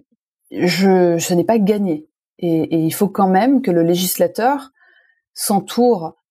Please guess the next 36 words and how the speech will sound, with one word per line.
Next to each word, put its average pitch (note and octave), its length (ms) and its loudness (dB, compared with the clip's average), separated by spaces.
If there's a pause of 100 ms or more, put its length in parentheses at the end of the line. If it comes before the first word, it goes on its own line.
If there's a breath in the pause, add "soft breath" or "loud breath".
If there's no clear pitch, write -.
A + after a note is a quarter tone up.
(140)
de F#3 140 0
gens G3+ 220 0
qui - 220 -8
savent, B3 480 0
et E3+ 100 2
comme F#3+ 160 0
tu F#3+ 100 -4
l'as F3+ 140 4
dit, G#3+ 380 -4 (340 soft breath)
euh, D#3+ 300 2 (260)
comment G#3+ 220 -2
s'assurer, G#3+ 480 -2
comment F#3+ 160 0
faire F#3+ 200 -2
confiance G#3 440 -4
à F3 60 0
ces F3 160 -2
gens F3+ 120 2
qui F3 120 -6
savent, E3 240 0
comment, G3+ 320 0 (240 loud breath)
comment G3+ 200 0
s'assurer G3+ 340 0
que G#3 60 -6
ces F#3+ 180 0
gens G3+ 140 2
n'ont F#3+ 140 2
pas F#3 160 2
de, F3 160 -6
d'intérêt G3 720 -2
individuel F3+ 560 0
de F3+ 80 2
leur F3+ 180 0
côté, G#3 280 -4
et E3+ 80 -6
cetera. F3+ 440 -4